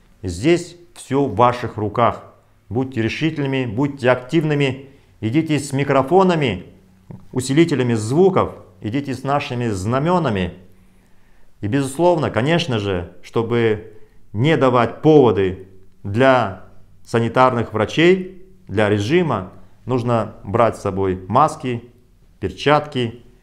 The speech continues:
Давайте мы проявим организованность, давайте мы проявим инициативу. Давайте мы сами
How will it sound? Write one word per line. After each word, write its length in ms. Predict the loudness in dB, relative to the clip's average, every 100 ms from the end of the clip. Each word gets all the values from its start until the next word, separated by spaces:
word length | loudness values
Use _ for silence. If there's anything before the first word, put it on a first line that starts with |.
| -20 -20 -8
Давайте 400 | -2 0 0 -2
мы 280 | -4 -4 -8 -6
проявим 500 | -4 -2 0 -2 -4
организованность, 960 | -6 -4 -2 -2 0 2 2 0 -4 -8
давайте 380 | -4 -2 -2 -4
мы 100 | -6
проявим 560 | -2 -2 0 0 -2 -4
инициативу. 1080 | -4 -2 -2 -2 -4 0 2 2 0 -4 -10 -20 _ _ _ _
Давайте 420 | 2 6 8 8 4
мы 120 | 2
сами 460 | 4 4 4 0